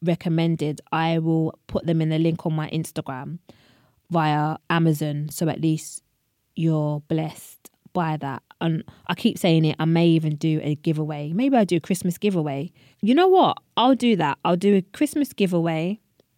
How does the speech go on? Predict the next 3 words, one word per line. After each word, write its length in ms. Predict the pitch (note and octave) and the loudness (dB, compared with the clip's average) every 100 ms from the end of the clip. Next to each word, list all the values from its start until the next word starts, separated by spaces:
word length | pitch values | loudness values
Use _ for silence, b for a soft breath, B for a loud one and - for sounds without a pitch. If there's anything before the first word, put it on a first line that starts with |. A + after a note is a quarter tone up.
| b b b b b b _ - | b b b b b b _ -4
and 500 | F3+ F3 E3+ E3+ - _ _ _ _ _ _ | 0 2 4 2 -2 _ _ _ _ _ _
I 340 | - F#3 F#3 F#3 | 0 4 6 6
will 500 | E3+ F3+ F3 E3+ | 6 6 6 6